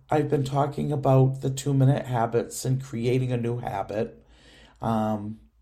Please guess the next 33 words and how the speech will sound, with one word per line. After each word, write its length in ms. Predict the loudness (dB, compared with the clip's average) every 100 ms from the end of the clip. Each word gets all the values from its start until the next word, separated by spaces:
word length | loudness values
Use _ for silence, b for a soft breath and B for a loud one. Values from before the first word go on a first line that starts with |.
| _
I'm 360 | 2 4 2 -4
kinda 220 | -2 2 2
curious 480 | 2 2 4 2
how 160 | 0 0
that's 280 | 0 0 -2
going 300 | 0 2 2
for 160 | -4
people. 640 | -10 -10 -8 -4 -2 -4 B B B B B -6
If 180 | -4
you 60 | -4
did 320 | 2 2 2
create 420 | -4 -2 2 2
a 60 | 2
habit, 680 | -2 0 0 0 -2 -4 -18 b b b
if 180 | -10 -2
you're 160 | 0 2
writing 400 | 2 2 2 -2
it 160 | -4
down 300 | -2 0 0
each 320 | -2 -6 -10 -2
day, 500 | 0 0 0 -4 -8 B B B B
and 120 | 2
if 220 | 2 2 0
you're 80 |
making 640 | 0 0 -4 -2 0 -2 0
yourself 500 | 0 0 0 0 -2
aware 500 | -6 -2 2 2 2
of 240 | 0 -4 -6
the 80 |
accomplishments 880 | -6 -4 -4 -4 -6 -10 -10 -12 -10
you're 100 | -10
making. 480 | -8 -8 -10 -14 -14 -20 _ _ _ _ _ _ _ _ _ _ _ _ _ _ b b b b b b b b b b b b b _ _ _ _ _
So, 880 | 2 6 8 8 4 2 -2 -8